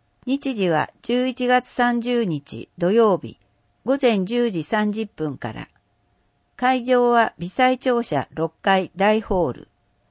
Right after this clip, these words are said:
お問い合わせ先は井口さん、零九零四八六七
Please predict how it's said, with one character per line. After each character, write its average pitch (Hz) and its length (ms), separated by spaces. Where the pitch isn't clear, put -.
お 185 100
問 254 260
い 262 60
合 254 80
わ 254 80
せ 247 140
先 240 360
は 220 280
井 254 120
口 240 240
さ 151 220
ん、 117 180
零 254 240
九 262 320
零 147 320
四 262 240
八 262 320
六 170 260
七 151 340